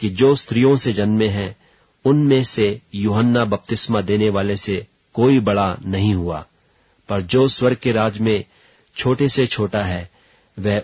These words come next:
उससे बड़ा है। यूहन्ना बपतिस्मा देने वाले के दिनों से अब तक स्वर्ग के राज्य पर जोर होता रहा है और बलवान उसे छीन लेते हैं। यूहन्ना तक सारे भविष्यद्वक्ता और व्यवस्था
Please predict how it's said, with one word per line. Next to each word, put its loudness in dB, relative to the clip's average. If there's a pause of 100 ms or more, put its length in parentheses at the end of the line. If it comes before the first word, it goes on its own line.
उससे 0
बड़ा -2
है। -10 (680)
यूहन्ना 2
बपतिस्मा -2
देने 2
वाले 0
के -6
दिनों 0
से -4 (440)
अब 0
तक -2
स्वर्ग 0
के -2
राज्य -2
पर -2
जोर 2
होता -2
रहा -4
है -10 (440)
और 0
बलवान 0
उसे -2
छीन 0
लेते -6
हैं। -10 (720)
यूहन्ना 4
तक -2
सारे 2
भविष्यद्वक्ता -4 (460)
और 2
व्यवस्था 0